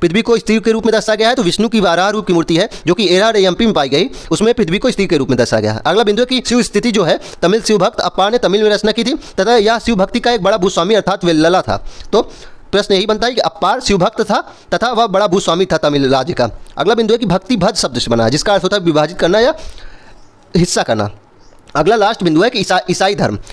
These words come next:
ईसा मसीह का जन्म बेथलेहम में हुआ था तथा इन्होंने स्वयं को संसार का उद्धारक कहा। तो प्रश्न यही बनता है कि किसने स्वयं को संसार का उद्धारक कहा, तो वह ईसा मसीह ने कहा था तथा इनका जन्म बेथलेहम में हुआ था। तथा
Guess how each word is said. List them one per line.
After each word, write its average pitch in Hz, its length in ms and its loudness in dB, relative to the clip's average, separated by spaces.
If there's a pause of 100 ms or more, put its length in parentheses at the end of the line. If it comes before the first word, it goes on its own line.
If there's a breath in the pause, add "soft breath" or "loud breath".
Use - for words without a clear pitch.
(140 loud breath)
ईसा 190 200 0
मसीह 233 220 -2
का 233 60 2
जन्म 226 180 0
बेथलेहम 180 380 2
में 226 100 2
हुआ 226 160 2
था 247 140 0
तथा - 320 -4
इन्होंने 208 360 0
स्वयं 208 200 0
को 240 80 -2
संसार 196 300 -2
का 214 80 0
उद्धारक 156 320 0
कहा। 104 220 -2
तो - 100 -4
प्रश्न 190 220 0
यही 185 100 2
बनता 208 180 -2
है 214 80 -2
कि 285 120 2
किसने - 520 -2
स्वयं 208 180 2
को 208 100 -2
संसार 185 300 0
का 202 100 -2
उद्धारक 160 300 -2
कहा, 202 140 0
तो 208 100 0
वह 180 160 2
ईसा 180 160 0
मसीह 175 220 0
ने 208 60 2
कहा 202 180 0
था 220 120 0
तथा - 360 -2
इनका 190 200 0
जन्म 202 140 -2
बेथलेहम 165 360 0
में 120 80 -2
हुआ 104 140 0
था। 107 100 -6
तथा - 440 -6